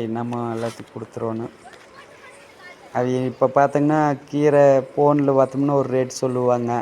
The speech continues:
அப்புறம் நேர்ல கொண்டு போனோம்னா ஒரு ரேட் சொல்லுவாங்க. நம்ம அப்புறம் பிடுங்கி வச்சுட்டு என்ன பண்றதுங்க,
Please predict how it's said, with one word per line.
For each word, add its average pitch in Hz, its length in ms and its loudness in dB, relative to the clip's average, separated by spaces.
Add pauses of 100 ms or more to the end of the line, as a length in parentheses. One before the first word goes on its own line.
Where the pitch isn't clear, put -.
(720)
அப்புறம் 127 340 0
நேர்ல 143 360 4
கொண்டு 139 220 2
போனோம்னா 135 500 0
ஒரு 131 160 0
ரேட் 123 320 -2
சொல்லுவாங்க. 120 460 -2 (840)
நம்ம 127 200 -4
அப்புறம் 120 220 -2
பிடுங்கி 143 280 -2
வச்சுட்டு 143 360 -2
என்ன 139 100 -2
பண்றதுங்க, 123 440 -2